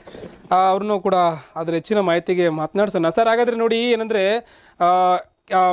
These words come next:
ಪಿ ಡಿ ಒ ಹೇಳಿದ ಪ್ರಕಾರ ಎರಡು ತಿಂಗಳಿಂದ ನಾವು ಸರಿ ಮಾಡಿಸಿದ್ವಿ, ಸ್ವಚ್ಛತೆ ಮಾಡಿಸಿದ್ವಿ, but ಆದ್ರೆ ಮತ್ತೆ ಹೆಂಗಾಗಿದೆ ನನಗೆ ಗೊತ್ತಿಲ್ಲ, ನಾಳೆ ಹೋಗಿ ನಾನು ಅದನ್ನ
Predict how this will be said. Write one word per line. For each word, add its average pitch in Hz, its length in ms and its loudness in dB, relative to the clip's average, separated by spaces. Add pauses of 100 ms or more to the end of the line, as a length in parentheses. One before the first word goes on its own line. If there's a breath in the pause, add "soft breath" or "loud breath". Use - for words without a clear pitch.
ಪಿ 240 100 2
ಡಿ 269 60 0
ಒ 254 100 4
ಹೇಳಿದ 226 200 0
ಪ್ರಕಾರ 214 240 -2
ಎರಡು 214 280 2
ತಿಂಗಳಿಂದ 226 360 -2
ನಾವು 220 200 2
ಸರಿ 208 200 0
ಮಾಡಿಸಿದ್ವಿ, 214 480 0
ಸ್ವಚ್ಛತೆ 208 380 -2
ಮಾಡಿಸಿದ್ವಿ, 202 640 -2
but 180 160 -2
ಆದ್ರೆ 202 180 2
ಮತ್ತೆ 190 300 -2
ಹೆಂಗಾಗಿದೆ 208 400 0
ನನಗೆ 196 180 -2
ಗೊತ್ತಿಲ್ಲ, 190 340 -2
ನಾಳೆ 220 340 2
ಹೋಗಿ 240 260 -2
ನಾನು 220 140 -2
ಅದನ್ನ 208 160 -4